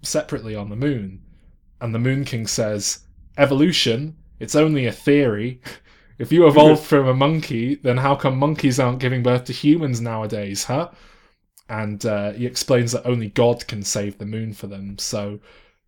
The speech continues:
Buck goes back to his spaceship and tells all the astronauts that they need to send a message to Earth. And, uh, they do. And everyone on Earth joins hands in prayer to summon God. And eventually God relents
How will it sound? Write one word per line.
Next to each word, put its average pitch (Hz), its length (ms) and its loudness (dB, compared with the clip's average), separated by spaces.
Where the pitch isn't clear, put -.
Buck 135 320 0
goes 113 220 2
back 110 240 -8
to - 120 -10
his 101 100 -6
spaceship 107 580 -6
and 104 100 -14
tells 110 320 -4
all 120 100 0
the 110 320 -8
astronauts 104 640 -8
that 107 120 -8
they 110 100 -10
need 113 140 -8
to - 80 -8
send 104 260 -6
a - 20 -8
message 107 440 -8
to 107 160 -8
Earth. 104 400 -10
And, 104 500 -10
uh, 104 400 -10
they 104 120 -8
do. 107 520 -2
And 113 160 -8
everyone 120 340 -2
on 110 100 -4
Earth 107 220 -8
joins 120 300 -4
hands 107 320 -10
in 104 80 -10
prayer 101 560 -8
to - 80 -8
summon 104 400 -4
God. 101 440 -4
And 123 100 -2
eventually 110 560 0
God 110 320 -2
relents 104 680 -6